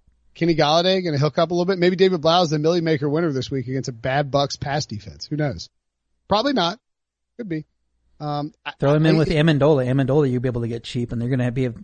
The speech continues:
Speaker 2: throwing to secondary targets with Hawkinson out and Marvin Jones out. I mean,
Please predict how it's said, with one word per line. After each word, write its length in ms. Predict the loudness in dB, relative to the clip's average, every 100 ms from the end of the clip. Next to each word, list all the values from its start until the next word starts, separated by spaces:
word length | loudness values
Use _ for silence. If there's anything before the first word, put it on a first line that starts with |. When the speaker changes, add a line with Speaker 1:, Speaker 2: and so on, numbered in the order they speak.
| -20 -6 2
Speaker 2:
throwing 180 | 4
to 40 | 4
secondary 440 | 2 2 4 2
targets 360 | 4 2 2 -2
with 120 | -6
Hawkinson 500 | -6 -2 -2 2 2
out 400 | 4 2 0 -2
and 300 | -6 -10 -8
Marvin 260 | -4 -2 0
Jones 360 | 0 0 2
out. 300 | 2 2 2
I 60 | 0
mean, 240 | -2 -4